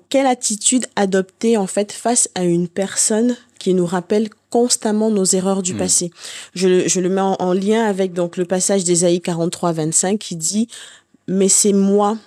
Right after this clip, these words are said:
Speaker 1: et moi seul », donc c'est Dieu qui parle, « qui efface tes transgressions par
Speaker 2: Mm.
Speaker 1: égard pour moi-même. Je ne tiendrai plus compte de tes péchés. »
Speaker 2: Mm.
Speaker 1: Donc ça, Dieu le dit, en fait, « Je ne
Speaker 2: Mm.
Speaker 1: tiendrai plus compte de tes péchés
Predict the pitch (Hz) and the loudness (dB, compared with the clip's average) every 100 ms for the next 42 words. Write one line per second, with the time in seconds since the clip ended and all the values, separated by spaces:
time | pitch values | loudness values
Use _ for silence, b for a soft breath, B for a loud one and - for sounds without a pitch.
0 | - 170 185 180 170 175 - 220 190 160 | -6 0 2 2 2 2 2 0 0 -4
1 | - 160 156 180 - 170 - 175 226 233 | -4 -4 -2 -4 -4 -8 -4 -2 -2 -4
2 | B B B - 220 208 208 226 247 - | B B B -4 2 2 2 0 -2 -2
3 | 196 - 185 180 - 185 - 208 208 208 | -4 -2 -4 -4 -4 -4 -2 -2 -4 -4
4 | 175 175 170 180 196 226 - _ 196 175 | -4 -2 -2 0 0 0 -6 _ -8 -2
5 | 175 180 196 196 165 220 - B B B | 0 2 2 2 0 -2 -4 B B B
6 | B 156 170 170 - 180 180 170 - 196 | B -2 0 0 -2 -2 -2 -4 -6 -6
7 | - 220 233 - 165 175 196 196 190 175 | -2 0 0 -4 -6 -4 -2 -4 -4 -4
8 | 165 170 110 104 175 156 - 208 190 156 | -4 -8 -12 -10 -6 -6 -6 -4 -4 -2
9 | 180 233 214 175 170 156 147 151 160 - | -2 0 0 0 -4 -6 -10 -10 -8 -8
10 | 165 160 175 - 214 214 208 185 180 - | -6 -8 -8 -4 -2 -2 -4 -6 -8 -8